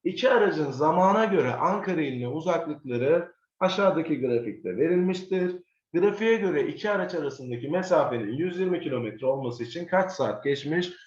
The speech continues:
olabilir? Öncelikle araçların ne kadar yol aldığını grafik üzerinden hesaplayalım. A aracı için şunu söyleyeceğim arkadaşlar.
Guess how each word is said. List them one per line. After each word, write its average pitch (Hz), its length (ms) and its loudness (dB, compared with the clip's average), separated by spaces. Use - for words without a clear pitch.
olabilir? 175 640 4
Öncelikle 226 640 2
araçların 214 600 2
ne 220 120 -2
kadar 208 320 0
yol 202 200 4
aldığını 196 500 4
grafik 196 340 -2
üzerinden 180 500 -2
hesaplayalım. 151 880 0
A 208 340 8
aracı 196 360 4
için 180 420 -2
şunu 185 280 0
söyleyeceğim 135 560 0
arkadaşlar. 120 760 -2